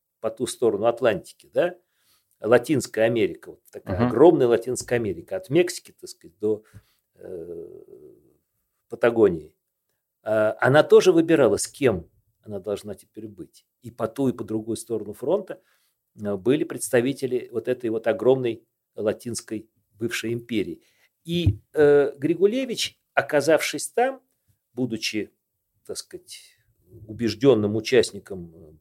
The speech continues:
Speaker 1: э, этого процесса, как, э,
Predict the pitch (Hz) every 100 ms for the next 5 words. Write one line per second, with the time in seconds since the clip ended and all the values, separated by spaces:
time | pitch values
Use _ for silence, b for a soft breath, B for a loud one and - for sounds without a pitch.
0 | _ 85 65 _ _ _ _ _ _ _
1 | - - - 127 - 107 98 - 113 117
2 | 127 - 214 - - _ _ _ - 117
3 | - -